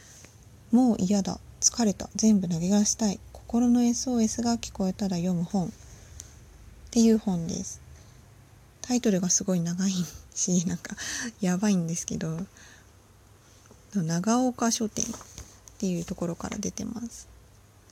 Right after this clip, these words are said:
私もこれちょっと本屋さんで見つ-、目に入って、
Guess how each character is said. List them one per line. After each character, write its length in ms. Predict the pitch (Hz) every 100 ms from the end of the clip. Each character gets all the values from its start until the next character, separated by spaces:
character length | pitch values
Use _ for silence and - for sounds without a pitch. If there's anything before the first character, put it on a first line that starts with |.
| - - - -
私 180 | 226 262
も 120 | 254
こ 100 | 247
れ 120 | 240
ち 100 | 247
ょ 20 | 240
っ 20 |
と 120 | 208
本 160 | 269 262
屋 100 | 247
さ 120 | 185
ん 60 |
で 80 | 180 - - -
見 120 | 196
つ-、 160 | - -
目 140 | 214 214
に 100 | 208
入 160 | 196 185
っ 20 |
て、 560 | - - 185 185 180